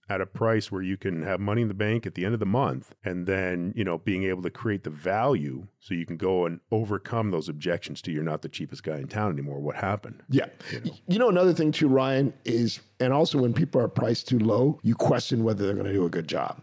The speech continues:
Speaker 2: Like, you question the quality of what they're gonna do. And that's another reason why I'd question the individual, 'cause I'm like, if everybody's here, here, here, here, and you're here, something's off. Something's just not connecting. And like I said, I don't have to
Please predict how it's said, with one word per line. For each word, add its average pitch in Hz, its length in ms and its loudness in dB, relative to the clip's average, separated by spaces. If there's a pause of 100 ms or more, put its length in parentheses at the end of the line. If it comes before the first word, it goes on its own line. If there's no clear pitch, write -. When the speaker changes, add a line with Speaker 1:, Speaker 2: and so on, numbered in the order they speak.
Speaker 2:
Like, 101 200 -2
you 117 60 2
question 113 440 0
the 98 60 -2
quality 92 640 0
of 95 200 -2
what 98 260 2
they're 98 120 0
gonna 90 160 -2
do. - 160 0
And 131 80 4
that's 135 220 0
another 123 240 4
reason 113 240 2
why 101 240 0
I'd 90 140 -6
question 95 680 -4
the 123 140 4
individual, 101 320 0
'cause 98 140 -4
I'm 110 80 -2
like, 110 120 0
if 101 100 -2
everybody's 120 500 2
here, 113 280 0
here, 98 240 -2
here, 90 240 -4
here, 110 400 0
and 90 160 -2
you're 110 160 0
here, 131 380 0
something's 135 480 -6
off. - 460 -8
Something's 120 500 -4
just 92 180 -8
not 104 260 -2
connecting. 92 520 -8
And 123 120 -2
like 117 140 -2
I 117 40 0
said, 107 200 -2
I 104 100 0
don't 113 300 -2
have 117 280 -4
to 104 180 0